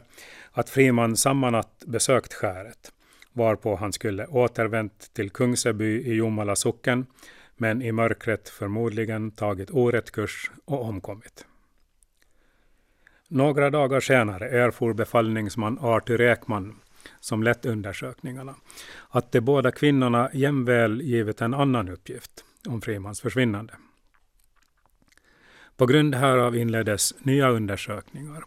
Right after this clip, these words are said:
och företogos energiska dragningar efter den döda kroppen varje dag som väderleken sådant tillät. Dessa dragningar kröntes tisdagen den tionde februari med den framgång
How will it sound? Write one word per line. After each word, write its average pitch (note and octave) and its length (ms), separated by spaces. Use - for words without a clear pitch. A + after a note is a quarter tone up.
och - 360
företogos A2+ 840
energiska A#2+ 640
dragningar G#2 600
efter A2+ 280
den G#2+ 140
döda A2+ 300
kroppen G#2 520
varje A2 320
dag G2+ 360
som G#2+ 200
väderleken G2+ 640
sådant G#2+ 380
tillät. - 520
Dessa C#3+ 280
dragningar C3+ 500
kröntes A#2 500
tisdagen A2+ 720
den G#2 300
tionde A2 480
februari G#2+ 640
med A2 160
den C3+ 200
framgång A2 600